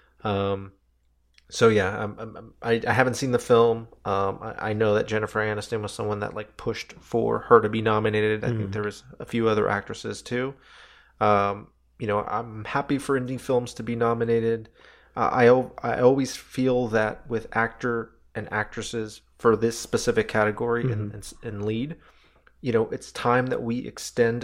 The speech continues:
Speaker 1: this category to be up to seven or eight. Doesn't mean it
Speaker 2: Yeah.
Speaker 1: has to be. Uh, you know, it's, it's, you, you can go from anywhere to five to seven or eight because there's so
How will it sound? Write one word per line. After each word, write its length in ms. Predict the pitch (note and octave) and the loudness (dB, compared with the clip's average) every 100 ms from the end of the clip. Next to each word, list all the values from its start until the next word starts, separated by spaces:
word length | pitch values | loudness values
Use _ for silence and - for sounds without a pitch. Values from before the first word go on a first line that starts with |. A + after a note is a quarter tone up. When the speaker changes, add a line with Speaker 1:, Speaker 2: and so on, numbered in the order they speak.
| A#2 | -6
Speaker 1:
this 180 | A2 - | -6 -4
category 600 | A#2+ A2+ A2 A2+ A2+ A2+ | -2 0 0 -2 -2 -2
to 80 | |
be 200 | G#2+ A2+ | -6 -6
up 140 | A2 - | -8 -8
to 80 | G#2+ | -8
seven 400 | - A#2 A2 A2 | 2 2 4 2
or 160 | G#2 | 2
eight. 280 | G2+ A#2 G3 _ - - | 0 -4 -8 _ -20 -4
Doesn't 200 | C#3+ C#3+ | 0 2
mean 120 | C#3 | 2
it 100 | A2+ | 2
Speaker 2:
Yeah. 100 | A#2 | 4
Speaker 1:
has 320 | A2 A2 - - | 6 4 2 -4
to 100 | C3 | -2
be. 260 | B2+ E3+ - _ _ _ B3+ | -2 -4 -12 _ _ _ -12
Uh, 240 | - - A#2 | -6 -4 -4
you 160 | B2+ | -2
know, 120 | A#2 A#2 | 2 0
it's, 200 | A#2 - | 0 -14
it's, 240 | - A#2 - E3+ - _ D#3+ | -16 -16 -20 -20 -20 _ -18
you, 140 | B2+ B2+ B2 | -14 -10 -10
you 60 | |
can 340 | A2 B2+ A#2+ A#2 | -6 -4 -4 -2
go 180 | - C3 | 4 4
from 180 | B2 B2 | 4 2
anywhere 240 | B2 B2 | 2 2
to 60 | B2 | -2
five 420 | - A2+ A2+ A#2 | 2 6 6 4
to 80 | A#2 | -2
seven 260 | - B2 A#2+ | 4 4 6
or 60 | |
eight 100 | B2+ | 0
because 180 | A#2 B2+ | -4 -4
there's 220 | B2+ - - | -6 -12 -16
so 560 | - - C#3+ C#3+ C#3+ | -14 -2 0 2 -2